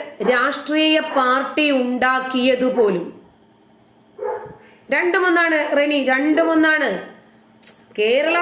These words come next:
ഹൈക്കോടതി ഈ രണ്ട് സംഘടനകളെയും ഭീകരവാദ സംഘടനകൾ എന്ന് എത്രയോ കാലങ്ങൾക്ക് മുമ്പേ മുദ്ര കുത്തിയതാണ്. പോപ്പുലർ ഫ്രണ്ട് എന്ന മതസംഘടന നിലനിർത്തിക്കൊണ്ട്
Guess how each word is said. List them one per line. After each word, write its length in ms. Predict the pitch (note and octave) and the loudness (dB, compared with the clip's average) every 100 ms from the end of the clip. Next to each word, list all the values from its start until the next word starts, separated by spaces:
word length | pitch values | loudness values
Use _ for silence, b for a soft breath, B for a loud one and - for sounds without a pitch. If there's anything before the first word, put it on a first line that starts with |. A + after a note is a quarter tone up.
| E4 | 0
ഹൈക്കോടതി 680 | C4 C#4 - C#4+ C#4 C4+ C4 B3 | 0 -2 2 4 4 4 0 2
ഈ 20 | B3 | 2
രണ്ട് 320 | A3+ B3+ C4 C#4+ - | 2 0 0 0 0
സംഘടനകളെയും 1000 | A#3 A#3 B3 B3 A#3+ A#3 A#3+ A#3 G3+ A3+ - B B F#3 | -2 -2 -2 0 0 2 0 0 -2 -6 -12 B B -10
ഭീകരവാദ 840 | F#3+ A3+ C4 C4 C4 A#3+ B3+ B3 B3 A#3+ | -4 -2 0 2 2 2 2 2 0 -2
സംഘടനകൾ 640 | A3 A3 A#3 B3 A#3+ A3+ A#3 A3 | -4 -4 -6 -4 -2 -2 -2 -4
എന്ന് 180 | G#3+ A3 G#3 G#3 | -4 -2 -2 -4
എത്രയോ 480 | - A#3 A#3 A#3+ B3 B3 C4 D4 D4 C#4 | -4 -4 -2 0 2 4 4 4 2 0
കാലങ്ങൾക്ക് 580 | B3 B3 A#3+ A3 B3 A3 | 0 -2 -4 -4 -4 -6
മുമ്പേ 220 | G3 G3+ G3 | -6 -4 -4
മുദ്ര 240 | F#3+ G3 F#3 | -4 -4 -6
കുത്തിയതാണ്. 520 | F#3 F3+ - - - - - - - - b b b b b b - - - | -8 -10 -10 -16 -20 -12 -8 -8 -8 -20 b b b b b b -8 -6 2
പോപ്പുലർ 500 | C4 C#4+ D#4+ E4 E4 E4 | 2 4 2 0 0 0
ഫ്രണ്ട് 340 | E4 E4 D#4+ D#4+ D#4+ C4 | 0 2 2 2 0 0
എന്ന 160 | C4+ C#4+ D4 A#3 | 2 0 0 0
മതസംഘടന 840 | A#3+ C#4+ D4 C#4 C4+ C4 C4+ C#4 C4+ B3 | 2 0 0 0 -2 0 0 2 2 0
നിലനിർത്തിക്കൊണ്ട് 840 | A3+ B3 B3+ B3 B3+ - A3 A3 | 0 2 2 0 -2 0 0 2